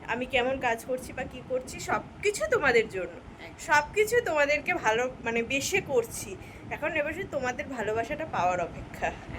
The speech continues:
Speaker 1: আমার ভালোবাসা এতটুকু আমি খামতি রাখছি না। তো মায়েরও চ্যানেল আছে, মাও সেখানে শর্ট ব্লগ ছাড়ে, বড় ব্লগ ছাড়ে, আহ, Instagram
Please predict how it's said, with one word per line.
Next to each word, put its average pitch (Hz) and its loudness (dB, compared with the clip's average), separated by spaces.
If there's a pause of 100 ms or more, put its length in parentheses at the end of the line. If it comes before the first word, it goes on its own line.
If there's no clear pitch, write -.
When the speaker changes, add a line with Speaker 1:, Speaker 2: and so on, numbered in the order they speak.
(520)
Speaker 1:
আমার 262 10
ভালোবাসা 269 8
এতটুকু 302 2
আমি 359 2
খামতি 240 0
রাখছি 196 2
না। 156 -6 (920)
তো 254 2
মায়েরও 262 12 (100)
চ্যানেল 294 8
আছে, 285 6
মাও 269 6
সেখানে 311 0
শর্ট 254 6
ব্লগ 262 2
ছাড়ে, 277 4
বড় 233 6
ব্লগ 254 4
ছাড়ে, 269 4
আহ, 226 4
Instagram 277 6